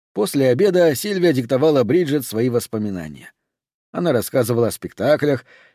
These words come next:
и перечисляла поклонников. Жизнь у старой актрисы была богата на приключения и встречи с известными людьми. Бриджит, тщательно записывая, просила говорить помедленнее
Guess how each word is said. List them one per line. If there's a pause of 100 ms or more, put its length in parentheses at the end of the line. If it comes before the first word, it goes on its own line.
(100)
и
перечисляла
поклонников. (560)
Жизнь
у
старой
актрисы
была
богата
на
приключения
и
встречи
с
известными
людьми. (580)
Бриджит, (260)
тщательно
записывая, (240)
просила
говорить
помедленнее